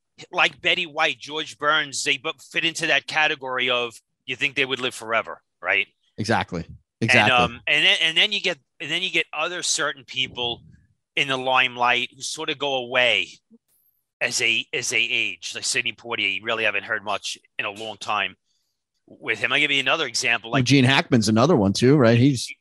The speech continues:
Speaker 1: Gene Hackman. I mean, you saw him riding a bike last year. They had video of that, which is good. But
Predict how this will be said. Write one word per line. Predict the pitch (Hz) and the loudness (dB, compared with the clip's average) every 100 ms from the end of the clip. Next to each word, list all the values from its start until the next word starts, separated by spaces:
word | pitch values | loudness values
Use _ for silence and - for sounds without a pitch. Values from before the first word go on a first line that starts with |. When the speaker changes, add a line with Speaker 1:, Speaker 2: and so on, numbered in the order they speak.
| _ | _
Speaker 1:
Gene | - 139 135 | -4 -4 0
Hackman. | 127 131 135 151 | 0 0 -2 -4
I | 143 | -4
mean, | 147 | -4
you | 151 | -4
saw | - 180 | -2 -4
him | 156 | -2
riding | 147 139 | 0 0
a | 127 | 0
bike | 131 131 127 | 2 2 2
last | 117 104 - 113 | -4 -4 -6 -10
year. | 107 98 _ _ _ _ _ _ _ _ _ - - _ _ _ _ | -10 -12 _ _ _ _ _ _ _ _ _ -20 -20 _ _ _ _
They | 120 | 0
had | 127 | 0
video | 113 120 113 107 | 2 0 2 0
of | |
that, | 110 113 | 0 -2
which | 110 110 | -6 -12
is | - | -10
good. | 131 | -10
But | 123 | -6